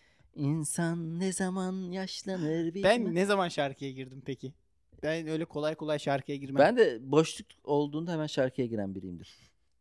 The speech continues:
Speaker 2: Ben, evet. Öyle bir şey var. Sevmediğim insanı görünce bir mırıldanmaya başlarım.
Speaker 1: Hmm.
Speaker 2: Bir melodi, bir ıslık
Speaker 1: Hmm.
Speaker 2: falan. Çünkü onunla konuşmak zorunda kalmayayım diye kendi kendime bir mırıldanmaya
Speaker 1: Yoğun
Speaker 2: başlarım.
Speaker 1: iş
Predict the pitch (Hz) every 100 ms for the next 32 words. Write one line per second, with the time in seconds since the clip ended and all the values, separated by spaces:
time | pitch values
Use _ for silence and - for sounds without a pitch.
0 | _ _ _ _ _ _ _ _ _ _
1 | _ _ _ _ _ _ _ _ _ _
2 | _ _ _ _ _ _ _ 131 139 180
3 | 220 156 - - 165 170 156 - - -
4 | - 226 247 190 233 175 - 208 240 233
5 | 214 214 208 190 214 214 196 214 202 196
6 | 208 - 180 185 180 175 170 165 151 120
7 | - 104 - _ 113 104 95 147 165 165
8 | 165 123 120 139 139 82 147 139 - 123
9 | 120 127 _ _ - 170 175 180 165 170
10 | 160 - 160 160 156 - 165 165 143 120
11 | 127 160 _ _ _ _ _ _ _ _
12 | _ _ _ _ 147 156 160 147 143 147
13 | 143 143 139 127 135 151 185 214 - 117
14 | 151 - - -